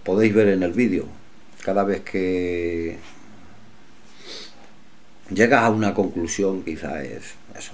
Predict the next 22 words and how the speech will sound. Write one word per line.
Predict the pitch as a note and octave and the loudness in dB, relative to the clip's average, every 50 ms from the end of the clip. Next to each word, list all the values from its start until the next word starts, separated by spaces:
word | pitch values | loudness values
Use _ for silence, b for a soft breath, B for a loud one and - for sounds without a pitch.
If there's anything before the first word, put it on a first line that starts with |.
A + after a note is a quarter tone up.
| - | -8
una | F2+ F2 F2 F#2 F#2 | -4 0 2 4 4
nueva | F#2 F#2+ G2 F#2+ F#2 F2+ F2+ | 6 6 6 6 6 6 4
encrucijada, | E2+ - - F#2+ E2 E2+ D#2+ C#2+ - B2+ B2 A2 - - - - - - - | 2 0 0 0 0 0 -2 0 2 2 2 2 -2 -6 -8 -6 -6 -6 -6
<laughs> | - - - - | -6 -10 -10 -6
un | F#2+ G2+ | -2 0
nuevo | G#2+ A2+ A2 A2+ G2+ - | 2 2 4 2 2 4
pasillo | F#2+ F2 - - B2 A#2+ A2 G#2+ G2 | 2 2 2 4 2 4 4 4 2
de | G2+ G2+ | 2 0
preguntas | - F2 F2 E2+ G#2 A2+ A2 G2+ - F2 E2+ | -2 0 0 2 2 2 2 2 0 0 0
y | E2+ | 0
dudas. | F#2 A#2+ C3+ A#2+ - - - - - - - - - - - - - B B B B B B B B B B B B B B B B B B B B - - | 2 2 2 2 0 -2 -6 -10 -14 -16 -16 -16 -14 -8 -6 -4 0 B B B B B B B B B B B B B B B B B B B B -8 0
A | - A2 | 4 6
ver | C3+ C#3 | 6 8
si | - D#3 | 10 10
vamos | E3 E3 D#3+ C#3+ C3+ | 10 10 10 8 8
aquí | C#3 C3+ C3+ C#3 | 8 6 6 8
respondiendo | B2+ C3 B2+ - B2 B2+ B2 B2 C#3 C3+ C3 B2 C3 C#3 | 8 8 8 8 8 8 10 10 10 8 10 8 6 6
eso, | - - G2+ F#2 - - - B B B B B B B B B B B B B B B B B - - - | 4 2 -4 -8 -8 -10 -12 B B B B B B B B B B B B B B B B B -16 -12 -6
unas | G2 G2 F#2+ F2 - | -2 0 0 0 0
poquillas | - E2+ E2 - A2 G2+ G2+ G2 F#2+ G#2 | -2 -4 0 2 4 4 6 4 4 4
de | A#2+ B2 | 4 4
ellas | A2+ - E2 - | 4 2 -2 -4